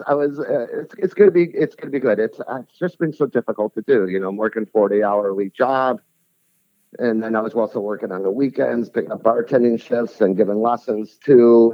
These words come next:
And just so you only have a few hours to work on it. I'm doing it again myself, but, um, it's re-, it's, uh, it's,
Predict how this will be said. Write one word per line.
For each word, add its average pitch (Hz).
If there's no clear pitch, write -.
And 104
just 117
so 123
you 113
only 123
have 110
a 110
few 127
hours 120
to -
work 110
on 107
it. 104
I'm 123
doing 127
it 110
again 104
myself, 104
but, 131
um, 120
it's 151
re-, 170
it's, -
uh, 127
it's, 123